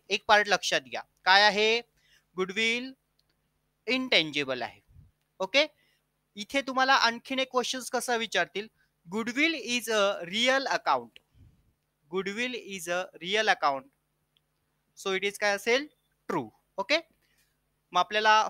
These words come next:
फर्स्ट क्वेश्चन्स काय आहे आपला? Goodwill is a intangible asset of the business. आन्सर काय आहे? ट्रू. चला, फर्स्ट झालं,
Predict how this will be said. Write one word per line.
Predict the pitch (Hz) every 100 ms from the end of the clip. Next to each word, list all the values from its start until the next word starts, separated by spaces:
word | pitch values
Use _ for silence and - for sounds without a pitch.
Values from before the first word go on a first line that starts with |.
| -
फर्स्ट | 214 220 -
क्वेश्चन्स | 208 - 214 -
काय | 208
आहे | 202
आपला? | 208 214 226 269
Goodwill | 165 185 196 214 262
is | 240 208 190
a | 202 202 - -
intangible | 233 277 294 214 190 185 190 196 196 - 170
asset | 202 269 285 240
of | 190 170 185
the | 190
business. | 220 156 123 113 - _
आन्सर | 165 170 185 208
काय | 208 202
आहे? | 208 190 220 226 247 _ _ _ _ _ _ _ -
ट्रू. | 202 127 110 -
चला, | 160 123 -
फर्स्ट | 185 180 190
झालं, | 196 226